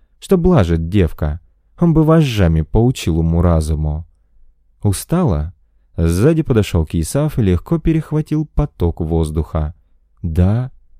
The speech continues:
с облегчением вздохнула Сейла. У нее от напряжения заметно подрагивали руки. «Посижу немного. Скоро обед будет готов, я заходил на камбус». Девушка оживилась.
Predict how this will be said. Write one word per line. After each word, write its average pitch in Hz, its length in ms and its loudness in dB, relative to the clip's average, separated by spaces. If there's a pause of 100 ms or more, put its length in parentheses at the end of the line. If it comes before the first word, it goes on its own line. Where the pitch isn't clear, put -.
(120)
с - 120 -2
облегчением 143 680 0
вздохнула 143 600 -2
Сейла. 80 640 -6 (680)
У 87 60 0
нее 156 300 2
от 165 120 -4
напряжения 104 600 0
заметно 95 600 -2
подрагивали 85 760 0
руки. 90 540 -2 (600)
«Посижу 147 440 2
немного. 82 640 0 (720)
Скоро 175 340 2
обед 165 260 2
будет 87 300 2
готов, 87 440 0
я 101 260 0
заходил 104 480 0
на 85 180 0
камбус». 80 680 -4 (1200)
Девушка 156 500 2
оживилась. 110 920 0